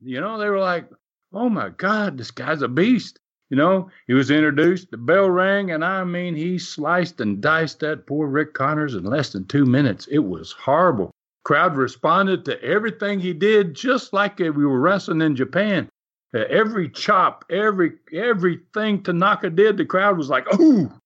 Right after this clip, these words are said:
oh!" They were like, "Oh, gosh, oh!" I mean, I loved it. It was unbelievable how he got over. So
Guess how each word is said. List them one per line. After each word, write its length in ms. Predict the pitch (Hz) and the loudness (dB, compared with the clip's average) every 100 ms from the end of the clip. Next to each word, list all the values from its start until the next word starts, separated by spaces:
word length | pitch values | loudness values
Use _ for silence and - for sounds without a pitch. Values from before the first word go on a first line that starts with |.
| _ _ - | _ _ -4
oh!" 580 | 262 285 302 165 302 113 | 2 6 6 4 0 -6
They 140 | 120 151 | -10 -8
were 180 | 139 135 | -8 -8
like, 240 | 139 120 _ | -8 -10 _
"Oh, 520 | 247 302 - 220 156 104 | -4 -2 -2 -4 -8 -12
gosh, 380 | - - - 156 - _ 254 | -20 -18 -16 -18 -20 _ -6
oh!" 320 | 311 233 151 _ _ _ _ | -4 -4 -8 _ _ _ _
I 180 | 120 131 | -8 -6
mean, 280 | 135 135 131 _ | -4 -6 -6 _
I 260 | 180 175 160 | -2 0 -2
loved 540 | 98 98 131 156 101 | -6 -10 -8 -6 -8
it. 140 | 87 - | -18 -12
It 80 | 147 | -10
was 220 | 104 - - | -10 -10 -4
unbelievable 760 | 135 117 113 143 120 90 87 | -2 -2 0 0 -2 -8 -10
how 200 | 110 104 | -6 -6
he 40 | |
got 240 | 95 87 85 | -4 -6 -6
over. 300 | 80 - - | -8 -14 -20
So 460 | - 175 175 143 | -2 2 2 0